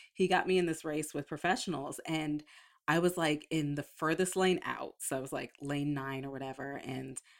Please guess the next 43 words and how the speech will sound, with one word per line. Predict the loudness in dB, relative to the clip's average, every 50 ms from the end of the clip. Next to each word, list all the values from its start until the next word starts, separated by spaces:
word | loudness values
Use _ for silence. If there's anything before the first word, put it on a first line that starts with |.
| _ _ 0
I | 2
remember | 2 4 4 4 4 2 2
just, | 0 0 0
like, | 0 -2 -2
running | 0 2 2 2 2 2 0
as | 0 0 0
fast | 0 0 -2 -2
as | -6 -6
I | -6 -6
could, | -6 -6 -6 -2 -2 -2
and | -2 -2
I | -2
never | 0 2 4 4 4 4 2
saw | 2 2 0 2 4 4 4 4 2 2 -2 -4 -4 2
anybody | 2 4 4 4 4 4 4 4 4 0
else. | 0 -2 -8 -12 -8 -6
Like, | -4 -2
I | -2 -2
finally | 0 2 2 2 4 2 0
got | 0 -2 -4
to | -4 -6
the | -4
end, | -4 -4 -4
and | -4 -6
I |
was | -8 -8
like, | -10 -10 -10
"Oh | -10
my | -6 -2 0
gosh, | 0 0 0 -2 -8 -16 -18 _ _ 0 4
I | 4 4
won | 4 2 0 -2 -2 -2
a | -2
professional | -4 -4 -2 -2 -4 -4 -4 -8 -8 -6 -6
race." | -6 -6 -8 -8 -12 -18 -20 _ -20 -20 -18 -18 -16 -16 -18 -20 -20 -20 _ _ _ 2
And | 4 4 6 6 4 2 0 -2 -4 -2
that's | 0 2 2 2 0 -4
when | -8 -8
I | -8
was | -10 -12 -12
like, | -10 -12 -12 -12 -14 _ _ -2
"Okay, | -2 -2 -2 -4 -4
I | -4 -2 -4 -4